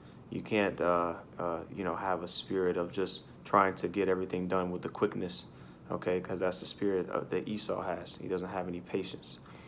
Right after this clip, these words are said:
all right? Um, so you have to have rule over that, over your spirit, you know, which requires patience. And, uh,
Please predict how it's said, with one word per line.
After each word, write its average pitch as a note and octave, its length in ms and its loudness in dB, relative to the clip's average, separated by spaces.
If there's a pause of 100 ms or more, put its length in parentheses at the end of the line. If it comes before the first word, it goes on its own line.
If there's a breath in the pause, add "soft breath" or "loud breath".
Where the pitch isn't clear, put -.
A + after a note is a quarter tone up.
(220 loud breath)
all F2 100 4
right? F#2 260 4 (140)
Um, F2+ 260 4
so F#2+ 260 4
you F#2 120 0
have F#2 220 4
to - 80 -6
have F#2 200 2
rule A2 280 4
over F2+ 160 2
that, E2 240 -2
over G2+ 200 4
your F2+ 100 -2
spirit, - 440 -2
you F2+ 120 -4
know, F2 160 0
which F2+ 260 -6
requires G2+ 420 6
patience. - 600 -8 (500 loud breath)
And, F2+ 300 2
uh, F2 300 2